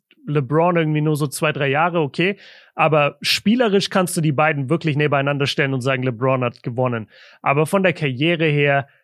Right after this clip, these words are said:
musst du's eigentlich Jordan geben, aufgrund der kurzen Zeit,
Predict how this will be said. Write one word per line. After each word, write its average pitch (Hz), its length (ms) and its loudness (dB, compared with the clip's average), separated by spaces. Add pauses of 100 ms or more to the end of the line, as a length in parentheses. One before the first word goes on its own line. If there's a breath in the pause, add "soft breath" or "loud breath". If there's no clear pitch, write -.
(220 soft breath)
musst 165 480 2
du's 151 160 -2
eigentlich 131 480 -2
Jordan 135 380 0
geben, 123 480 -4 (180 soft breath)
aufgrund 151 480 0
der 156 80 2
kurzen 156 460 -2
Zeit, 147 440 -2